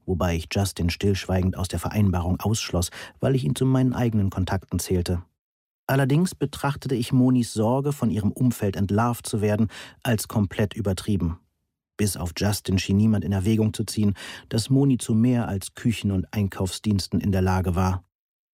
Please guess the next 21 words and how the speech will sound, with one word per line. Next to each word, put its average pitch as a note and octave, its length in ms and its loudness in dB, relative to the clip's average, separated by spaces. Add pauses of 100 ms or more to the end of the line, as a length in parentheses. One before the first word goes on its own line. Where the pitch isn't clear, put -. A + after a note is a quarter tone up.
(460)
Ich D3 140 0
fragte D#3 340 -2
sie, D#3 200 0
ob C3+ 180 -2
ich - 280 -4
mein A2+ 240 0
Weihnachtsgeschenk A2+ 800 0
für A2 160 -2
bessere A2 400 -2
Zeiten G#2 380 0
aufbewahren G#2 580 0
sollte, G#2 320 0 (260)
doch C#3+ 160 -2
Moni C3+ 300 4
schüttelte A#2+ 320 -4
den A2 140 -2
Kopf. - 440 -8 (580)
„Kommt C3+ 180 2
nicht C3 120 4
in B2+ 100 4
Frage. A2+ 460 0